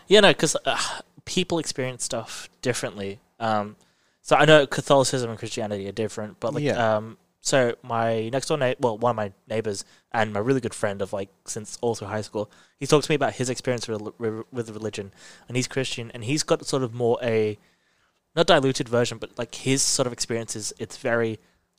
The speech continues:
Speaker 1: outward from himself and everybody else around him and stuff like that. And he said that he's had dreams where angels have vi-, visited him and stuff like that. And, like, it's kind of interesting seeing this perspective of someone who's non-religious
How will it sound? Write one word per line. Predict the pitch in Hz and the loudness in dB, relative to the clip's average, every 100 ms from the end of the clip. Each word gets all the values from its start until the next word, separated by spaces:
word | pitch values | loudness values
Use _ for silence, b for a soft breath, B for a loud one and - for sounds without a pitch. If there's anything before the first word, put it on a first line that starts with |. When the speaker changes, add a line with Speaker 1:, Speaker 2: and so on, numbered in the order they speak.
| - | 0
Speaker 1:
outward | 120 120 120 | 4 4 0
from | - 110 | -6 -12
himself | 101 - 107 117 - - - | -6 0 2 0 -2 -16 -10
and | 110 | -6
everybody | 101 107 107 - | -4 -4 -6 -4
else | 104 - | -4 -4
around | 107 101 104 | -6 -6 -6
him | 123 | -8
and | 113 | -8
stuff | - 110 | -8 -8
like | 107 | -8
that. | 120 113 107 b b b | -6 -6 -6 b b b
And | 127 | 0
he | 131 | 2
said | 135 - | 2 2
that | 110 | -4
he's | 123 107 | -4 -4
had | 110 | -8
dreams | - 110 110 - _ _ | -8 -8 -8 -12 _ _
where | 113 - | -10 -4
angels | 107 117 113 | -2 -2 -4
have | 110 | -2
vi-, | 117 120 117 | -2 -2 -6
visited | 113 135 139 | -6 -4 -4
him | 90 | -8
and | 87 | -12
stuff | 90 87 | -14 -14
like | 95 | -16
that. | 101 92 - | -14 -14 -12
And, | 87 104 | -10 -8
like, | 104 101 | -8 -8
it's | 113 | -8
kind | - 131 | -4 -2
of | 123 - b b b b b b _ _ _ _ _ - | -4 -6 b b b b b b _ _ _ _ _ -2
interesting | 156 151 160 - 131 | 0 6 6 4 2
seeing | 139 131 | 0 0
this | - | -4
perspective | 120 - 120 113 | -4 -4 -4 -4
of | |
someone | 135 131 120 - | -4 -4 -6 -8
who's | 117 - | -8 -4
non-religious | 120 120 107 110 110 104 - - | -2 -2 -2 -4 -4 -8 -8 -10